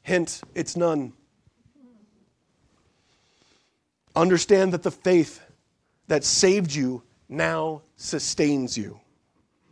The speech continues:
You have been saved from faith for faith. As it is written,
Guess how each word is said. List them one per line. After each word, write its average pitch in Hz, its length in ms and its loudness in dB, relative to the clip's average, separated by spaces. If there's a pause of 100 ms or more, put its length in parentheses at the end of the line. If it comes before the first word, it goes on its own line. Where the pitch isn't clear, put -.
(540)
You 165 160 0
have 180 100 6
been 175 180 4
saved 170 340 2
from 185 320 2
faith 180 420 0 (440)
for 165 340 -2
faith. 120 440 -6 (1300)
As 139 240 2
it 147 120 -2
is 143 160 -4
written, 135 400 -4